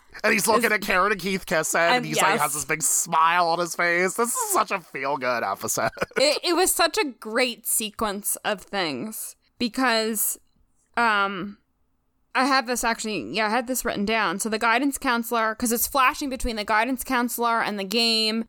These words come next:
Speaker 2: and then you see Karen and Keith in the stands. So the guidance counselor says to, uh, Lucas, "Sounds like he," meaning Keith,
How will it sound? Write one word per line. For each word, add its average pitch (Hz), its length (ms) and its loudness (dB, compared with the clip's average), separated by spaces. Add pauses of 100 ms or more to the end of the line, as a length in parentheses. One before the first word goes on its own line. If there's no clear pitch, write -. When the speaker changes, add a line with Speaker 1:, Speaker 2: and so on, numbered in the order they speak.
(140)
Speaker 2:
and 220 160 -2
then 214 120 0
you 208 120 0
see 202 160 0
Karen 226 260 0
and 208 100 -2
Keith 220 240 -4
in 202 60 -8
the 202 80 -6
stands. 202 540 -2 (240)
So - 200 -12 (140)
the - 80 -4
guidance 254 380 2
counselor 254 420 0
says 214 640 -2 (140)
to, 202 560 -2
uh, 185 260 0
Lucas, 226 400 0
"Sounds 233 460 0
like 208 220 -2
he," 233 320 0
meaning 196 300 -2
Keith, 202 460 -4